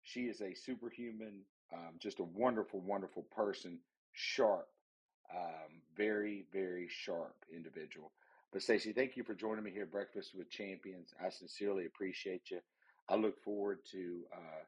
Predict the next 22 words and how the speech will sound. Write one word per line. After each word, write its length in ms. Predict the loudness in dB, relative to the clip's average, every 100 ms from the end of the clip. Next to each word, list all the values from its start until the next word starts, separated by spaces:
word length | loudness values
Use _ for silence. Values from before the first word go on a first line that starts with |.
| _
hearing 180 | -2 0
more 160 | 2 2
about 300 | 4 0 0
your 100 | -2
event. 360 | 0 0 0 -6 _ _ _ _
I 60 | -2
also 680 | 4 6 6 0 -2 0 -4 -8 _ _
look 300 | -4 -4 -4
forward 300 | -4 -2 -2
to 100 | -8
seeing 340 | -6 -4 -4
you 220 | -6 -6 -8
in 140 | -10 -6
Dallas, 640 | -2 -2 -4 -8 -14 -20 _
uh, 320 | -8 -6 -4
at 80 | -2
our 100 | -2
next 340 | -2 -4 -6 -6
Apex 500 | -2 -2 -2 -8 -4
event 300 | -6 -4 -6 -8
in 180 | -12 -6
just 300 | -2 0 -2